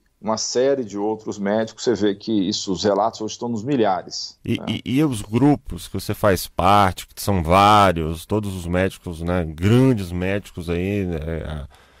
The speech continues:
Speaker 2: ao redor do Brasil, o que que os colegas têm falado?
Speaker 1: Exatamente a mesma coisa. Quem tá trabalhando com ivermectina está vendo bons resultados, tá?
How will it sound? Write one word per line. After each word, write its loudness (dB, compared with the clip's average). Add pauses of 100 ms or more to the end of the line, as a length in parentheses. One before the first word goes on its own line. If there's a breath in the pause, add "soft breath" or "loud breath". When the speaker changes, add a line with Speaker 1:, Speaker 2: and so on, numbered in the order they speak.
(220 soft breath)
Speaker 2:
ao -4
redor 0
do -6
Brasil, -6
o -10
que -12
que -10
os -10
colegas 0
têm -10
falado? -12 (1800 soft breath)
Speaker 1:
Exatamente -2
a -10
mesma -4
coisa. -2
Quem -2
tá -4
trabalhando -4
com -12
ivermectina -8
está -4
vendo -6
bons -4
resultados, -6
tá? -4